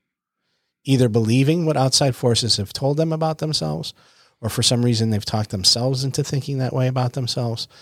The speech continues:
Um, and I think that it's very, very hard to, to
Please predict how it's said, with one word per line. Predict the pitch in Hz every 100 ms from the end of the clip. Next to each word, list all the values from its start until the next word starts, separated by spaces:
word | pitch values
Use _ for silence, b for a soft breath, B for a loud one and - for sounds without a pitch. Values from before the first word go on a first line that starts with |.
| B B B B
Um, | - 98 90 90 90 87 92 _ _ _ _ _ - - -
and | 107 95
I | 98
think | 113 98
that | 104 98
it's | 90
very, | 98 95 98 98 104 104
very | 104 101
hard | 101 107 104 95 -
to, | 101 87 82 78 _ _ _
to | - 85 82